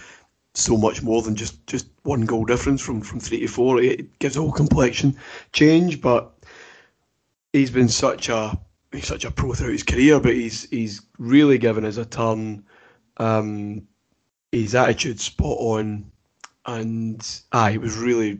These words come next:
really good to see him get his goal, his Old Firm goal. And if that's, you know, one of the final things he does for us, then, then great. Um, and he,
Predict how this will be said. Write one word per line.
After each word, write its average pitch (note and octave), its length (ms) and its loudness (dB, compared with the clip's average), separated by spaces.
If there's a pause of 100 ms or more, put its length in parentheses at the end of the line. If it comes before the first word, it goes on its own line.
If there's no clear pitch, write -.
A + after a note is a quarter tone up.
really C3 400 4
good F#2 200 -8
to A2 100 -8
see A2 200 -4
him G#2+ 340 -4 (600)
get A#2+ 180 -2
his C3+ 220 0
goal, D3+ 300 4
his B2+ 200 -2
Old C#3+ 160 -4
Firm C#3 240 -4
goal. C#3 380 -4 (440)
And A2 160 -2
if G#2 100 -6
that's, - 500 -2 (200)
you A#2+ 80 -6
know, A2 100 -2
one A2 180 -4
of G#2+ 60 -4
the A2 60 -10
final A#2 300 -4
things A2+ 240 -4
he A#2 60 -2
does A2 220 2
for A#2+ 240 4
us, G#2+ 140 0
then, G#2+ 460 0 (460)
then B2+ 280 -2 (260)
great. D3 380 -2 (600)
Um, G#2+ 720 0
and G#2+ 160 0
he, G#2 220 2